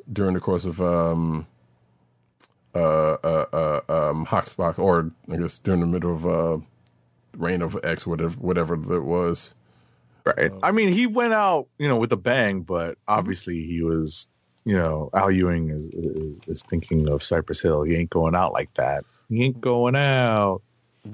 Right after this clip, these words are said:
Speaker 1: Right. But, you know, you could also think, well, like, well, how are they gonna bring it back if they don't have that in place? Well, guess what? Where there's a will, where there's a comic, there's a way. And if there's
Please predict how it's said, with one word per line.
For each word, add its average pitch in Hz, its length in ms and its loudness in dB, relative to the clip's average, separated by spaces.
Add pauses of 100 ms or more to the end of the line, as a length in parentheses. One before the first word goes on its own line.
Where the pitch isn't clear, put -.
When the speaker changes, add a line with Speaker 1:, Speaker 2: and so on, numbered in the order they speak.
(100)
Speaker 1:
Right. 95 380 -6 (600)
But, 107 400 0 (140)
you 120 120 2
know, 92 360 -2 (580)
you 113 220 -2
could 120 140 4
also 123 280 2
think, 104 320 -2
well, 98 100 -4
like, 92 200 -2
well, 92 120 -2
how 120 100 0
are 143 60 2
they 147 140 0
gonna 135 160 2
bring 131 200 0
it 120 100 0
back 135 200 0
if 95 100 -8
they 104 120 0
don't 101 160 0
have 95 220 0
that 104 200 2
in 80 100 -4
place? 78 340 -8
Well, 110 180 -2
guess 120 260 -2
what? 90 260 -6 (260)
Where 90 160 -4
there's 87 200 -4
a 87 60 -4
will, 123 420 0 (120)
where 117 160 0
there's 113 140 -2
a 110 40 -2
comic, 156 400 -2
there's 107 220 -4
a 104 60 -2
way. 90 380 -8 (320)
And 98 120 -12
if 95 80 -10
there's - 40 -12